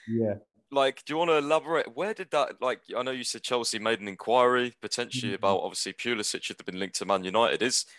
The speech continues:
Speaker 2: is Harry Maguire someone that Thomas Tuchel is interested? Is it more sort of the English spine of the new ownership with Daniel Finkelstein and Jonathan
Speaker 1: Yeah.
Speaker 2: Goldstein? Like, where did that all come from?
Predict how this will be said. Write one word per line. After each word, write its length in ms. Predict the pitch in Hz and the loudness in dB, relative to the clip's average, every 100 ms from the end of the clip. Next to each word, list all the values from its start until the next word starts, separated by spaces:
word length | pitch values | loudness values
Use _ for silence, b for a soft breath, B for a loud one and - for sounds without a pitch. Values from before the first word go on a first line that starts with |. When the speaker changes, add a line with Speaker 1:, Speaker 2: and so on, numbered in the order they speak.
| B B B | B B B
Speaker 2:
is 120 | - - | -4 0
Harry 220 | 170 175 | 2 2
Maguire 380 | 151 139 143 135 | 0 2 4 4
someone 320 | - 135 127 | 2 -2 -4
that 140 | 113 | -4
Thomas 320 | - 127 104 - | -4 -6 -6 -6
Tuchel 340 | 131 143 156 | -6 -6 -4
is 140 | 147 | -6
interested? 580 | 156 156 156 156 160 156 | -6 -2 0 0 -2 -2
Is 220 | 101 101 | -4 -2
it 120 | 110 - | -4 -4
more 460 | 117 117 110 107 | -2 0 2 2
sort 320 | - - 92 | 0 -2 0
of 160 | 101 - b b b b - | -2 -4 b b b b -2
the 200 | 123 131 | 0 2
English 320 | 131 117 117 | 0 0 0
spine 440 | - - 123 120 | 0 4 4 4
of 140 | 117 - | 2 -2
the 100 | 113 | -4
new 220 | 113 110 | 0 2
ownership 460 | 117 113 - 110 110 | 2 0 -4 -4 -8
with 160 | 98 | 0
Daniel 280 | 113 113 104 | 0 0 -2
Finkelstein 760 | - 110 104 104 - 107 107 | -6 -8 -6 -6 0 2 2
and 100 | 101 | 0
Jonathan 340 | 107 104 - 98 | -2 -2 -6 -2
Speaker 1:
Yeah. 60 | 104 | 2
Speaker 2:
Goldstein? 680 | 110 - - 110 113 110 - | 2 2 2 4 2 0 -2
Like, 240 | 87 - B B - | -2 -2 B B 0
where 180 | 143 | 2
did 160 | 165 170 | 2 2
that 100 | 156 | 2
all 160 | 139 131 | 2 0
come 240 | 135 131 | -2 -2
from? 260 | - 73 | -6 -10